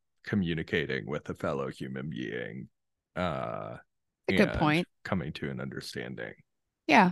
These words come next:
Speaker 1: Yeah.
Speaker 2: No, no, that's a good point, and that, you know, conflict can exist in all languages, and
Speaker 1: Mm-hmm.
Speaker 2: I, I, <laughs> it's funny though, 'cause,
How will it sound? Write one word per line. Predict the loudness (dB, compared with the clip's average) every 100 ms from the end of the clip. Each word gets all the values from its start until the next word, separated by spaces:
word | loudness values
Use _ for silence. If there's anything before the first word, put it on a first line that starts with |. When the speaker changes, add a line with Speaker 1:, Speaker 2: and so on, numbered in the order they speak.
| 2
Speaker 1:
Yeah. | -14 -18 _ _ -20 -20 -20 -12 8
Speaker 2:
No, | 12
no, | 12
that's | 12 12
a | 8
good | 10
point, | 10 10 8 4
and | 6
that, | 6 6
you | 4
know, | 4 6
conflict | 8 8 10 10 8
can | 4 6
exist | 6 6 6 4 4
in | 6 6 4 8
all | 12 12
languages, | 12 6 2 4 2 0 -6
and | -6 -6 -8 -12 _ -20 -14 0
Speaker 1:
Mm-hmm. | 2 2 -2 -4 -16 -20 _ 6
Speaker 2:
I, | 10 10 10 8 4 _ _ 4
I, | 6 8 6 4 2 -2 -2 _ _
<laughs> | _ -4
it's | 2 4 4 6
funny | 8 10
though, | 10
'cause, | 8 6